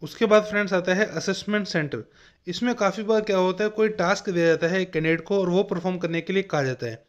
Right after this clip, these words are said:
ये ग्रुप में भी हो सकता है और इंडिविजुअल भी हो सकता है। ये है असेसमेंट सेंटर। उसके बाद क्या है फ्रेंड्स, उसके बाद है फाइनल इंटरव्यू। यहाँ पे फाइनल इंटरव्यू होता है, ज़्यादातर ये एचआर हेड या फिर मैनेजर लेते हैं।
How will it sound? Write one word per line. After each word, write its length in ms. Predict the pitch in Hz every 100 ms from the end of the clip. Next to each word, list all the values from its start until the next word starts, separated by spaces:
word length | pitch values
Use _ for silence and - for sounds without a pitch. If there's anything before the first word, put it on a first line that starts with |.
| _ _ _ 143
ये 180 | 165
ग्रुप 260 | 165 165 185
में 120 | 202 202
भी 60 |
हो 120 | 196
सकता 260 | 190 185 196
है 60 | 202
और 180 | 208
इंडिविजुअल 480 | 165 175 170 165 185
भी 120 | 185
हो 180 | 185 170
सकता 300 | 165 - 127
है। 180 | 113 - _ _ _ _ -
ये 120 | 165 190
है 80 | 214
असेसमेंट 540 | 240 - - 196 185
सेंटर। 320 | - 123 113 - _ _ _ -
उसके 300 | 175 - 240
बाद 280 | 202 208 208
क्या 140 | 175 165
है 100 | 175
फ्रेंड्स, 260 | 196 185
उसके 180 | - 202
बाद 160 | 185 185
है 80 |
फाइनल 480 | 214 - 175 190 202
इंटरव्यू। 380 | 156 143 120 113 - _ _ -
यहाँ 180 | 151 180
पे 180 | 175 214
फाइनल 340 | - 151 180
इंटरव्यू 420 | 180 151 160 190
होता 220 | 180 180
है, 100 | 185
ज़्यादातर 400 | 160 165 190 202
ये 220 | 202 196 196 - - -
एचआर 340 | 147 143 180 147
हेड 340 | 175 185 151
या 200 | 165 196
फिर 160 | 190 185
मैनेजर 380 | 151 151 165
लेते 260 | 151 113 113
हैं। 160 | 110